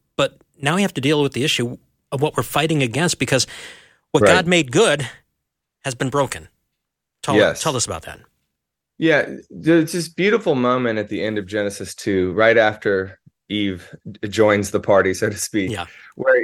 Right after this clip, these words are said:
Speaker 2: you see that Adam and Eve are naked and unashamed. They're pre-, present with God, and everybody is there. And wh-, I think there's a, just a wonderful signal there that this is the life we were made for,
Speaker 1: Yeah.
Speaker 2: um, the Edenic place where we're fully known,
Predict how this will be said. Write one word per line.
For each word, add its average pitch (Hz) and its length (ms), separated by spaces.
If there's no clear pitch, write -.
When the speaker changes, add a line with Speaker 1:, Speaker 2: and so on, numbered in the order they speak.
Speaker 2:
you 131 80
see 156 200
that 139 140
Adam 127 300
and 120 80
Eve 117 200
are 101 180
naked 110 680
and 95 220
unashamed. 101 880
They're 101 100
pre-, - 280
present 120 400
with 110 220
God, 98 460
and 90 160
everybody 95 920
is 87 240
there. 85 440
And 123 340
wh-, 120 240
I 135 140
think 156 280
there's 117 160
a, 107 60
just 110 280
a 98 180
wonderful 117 420
signal 101 460
there 85 240
that 90 160
this 123 180
is 135 120
the 120 120
life 98 360
we 101 60
were 95 120
made 87 340
for, - 440
Speaker 1:
Yeah. 92 160
Speaker 2:
um, 87 140
the 107 220
Edenic 113 600
place 95 520
where 104 180
we're 98 160
fully 117 440
known, 92 600